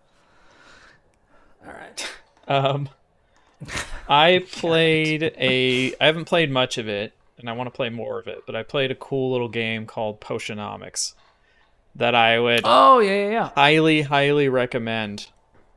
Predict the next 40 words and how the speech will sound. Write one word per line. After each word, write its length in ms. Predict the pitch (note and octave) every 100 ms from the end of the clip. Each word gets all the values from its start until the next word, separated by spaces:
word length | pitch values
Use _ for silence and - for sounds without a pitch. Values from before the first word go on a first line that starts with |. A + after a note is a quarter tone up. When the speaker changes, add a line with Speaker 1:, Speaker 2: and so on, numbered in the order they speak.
| _ -
Speaker 2:
people 300 | C#3 A#2 A2
play. 480 | - A#2+ G2 G2+ -
Speaker 1:
So 120 | G3
did 160 | F#3 G3
you 80 |
beat 240 | F#3+ G3 C4+
it? 100 | C#4+
'Cause 120 | G3+
I 80 | A3
know 80 | G#3+
you've 160 | G#3 -
talked 220 | F#3 C3+
about 140 | C3+
this 100 | C3+
Speaker 2:
No, 60 | C3+
Speaker 1:
before. 120 | B2
Speaker 2:
I, 220 | C3 C3+
I 180 | A2 B2
have, 280 | B2+ A#2+ G#2+ _ -
I 160 | B2
have 300 | B2 G#2+ - _ _ _ _ _ -
barely 400 | B2+ C#3 C3+ B2+
played 360 | - A#2 G#2
it, 160 | F2+ E2 _ -
but, 300 | G#2+ F#2+ - _ _ _ _ _ _ _ -
Speaker 1:
Okay. 100 | C3+
Speaker 2:
um, 400 | A2+ G2+ G2+ G2+ - _ _ _ _ _ _
it's 240 | B2 - -
that 400 | C3+ C#3+ C#3 B2+
good 400 | B2+ G#2+ G2+ - _ _ _ _
that 220 | B2 A2 G#2+
it 120 | -
needs, 500 | A2+ A2+ G#2+ - - _ -
it 160 | A2+
needs, 420 | A2+ A#2 A2 - A#2
uh, 360 | G#2+ G#2 A2 - _
it 120 | - A2+
needs 240 | A2+ -
to 100 | A#2
be 380 | G#2 G#2 G#2